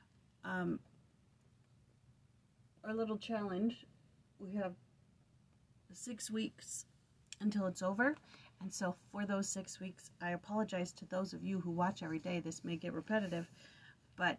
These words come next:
I want to remind or maybe tell those who don't watch every day that the Book of Mormon Challenge is coming up, that I am making the journals.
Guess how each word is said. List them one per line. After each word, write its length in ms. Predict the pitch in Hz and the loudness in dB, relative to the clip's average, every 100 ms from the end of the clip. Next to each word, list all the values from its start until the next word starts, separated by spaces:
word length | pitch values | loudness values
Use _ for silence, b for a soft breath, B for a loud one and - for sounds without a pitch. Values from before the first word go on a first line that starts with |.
| - | -4
I 80 | 185 | 0
want 260 | 185 185 - - | 2 2 0 -4
to 380 | 190 180 180 - - - - - - _ _ _ - - - - - _ | -2 0 0 -4 -18 -20 -20 -20 -20 _ _ _ -16 -16 -16 -20 -20 _
remind 600 | 175 170 196 214 214 214 - | -6 2 6 8 8 6 2
or 560 | 175 165 160 156 151 - | 2 6 6 6 4 0
maybe 500 | 175 160 156 147 151 - - - - - - - | 0 2 4 4 0 -10 -20 -20 -20 -20 -20 -20
tell 280 | - - 202 | -12 -4 -2
those 320 | 170 165 165 | 2 2 2
who 80 | - | -4
don't 240 | 165 165 165 | -6 -2 0
watch 280 | 160 170 | 0 0
every 180 | 165 170 | -4 -2
day 260 | 175 196 247 B B B B B B B - - - - | 2 2 2 B B B B B B B -20 -20 -20 -4
that 380 | 180 180 - - - | 2 2 0 -6 -6
the 80 | |
Book 240 | 170 226 226 | -2 0 6
of 80 | 220 | 10
Mormon 300 | 226 226 202 | 10 10 8
Challenge 640 | - 226 233 247 233 - - - - - - - - - | 8 8 10 10 8 4 -6 -20 -20 -20 -20 -20 -20 -14
is 140 | - 175 | -10 -8
coming 340 | - 180 165 | -2 0 4
up, 240 | 202 262 - - - - - | 6 6 2 -20 -20 -16 0
that 440 | 175 160 - - - - | 6 6 6 -2 -14 -4
I 80 | 175 | -2
am 320 | 165 165 160 | 2 4 4
making 380 | 160 156 156 151 | 4 2 0 2
the 80 | 147 | 2
journals. 640 | 196 190 226 294 - - | 2 6 6 4 0 -12